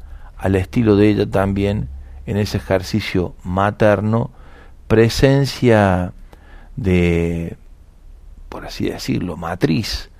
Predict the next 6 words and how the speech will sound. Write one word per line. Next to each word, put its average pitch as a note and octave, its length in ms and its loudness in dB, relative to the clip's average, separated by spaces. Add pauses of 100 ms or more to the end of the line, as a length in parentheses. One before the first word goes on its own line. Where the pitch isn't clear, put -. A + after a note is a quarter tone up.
(200)
del F#2 200 0
nacimiento F#2+ 840 -4 (460)
de F#2 260 0 (180)
un G#2+ 200 2
nuevo G#2 280 4
orden F#2+ 460 0